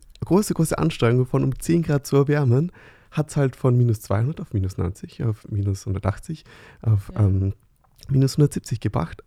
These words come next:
Speaker 1: Aber du hast überhaupt nichts gesehen
Speaker 2: Mhm.
Speaker 1: von außen. Und das,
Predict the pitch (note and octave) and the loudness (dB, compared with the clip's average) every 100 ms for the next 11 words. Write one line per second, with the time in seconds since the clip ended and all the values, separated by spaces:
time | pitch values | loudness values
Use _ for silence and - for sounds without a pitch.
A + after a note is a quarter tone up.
0 | _ B2 B2 C3+ - _ - B2+ - C3 | _ -2 0 -4 -8 _ -8 -8 -6 -8
1 | - - G#2+ A#2 A2 F#2+ - G#2+ A2 G#2 | -8 -14 -10 -4 -2 -4 -6 -10 -6 -6
2 | B2+ _ _ _ _ _ _ _ - A2+ | -6 _ _ _ _ _ _ _ 0 2
3 | A2+ A2+ A2+ - - _ _ _ _ _ | 4 2 0 -6 -20 _ _ _ _ _
4 | _ - A#2 A2 - | _ -10 -8 -8 -12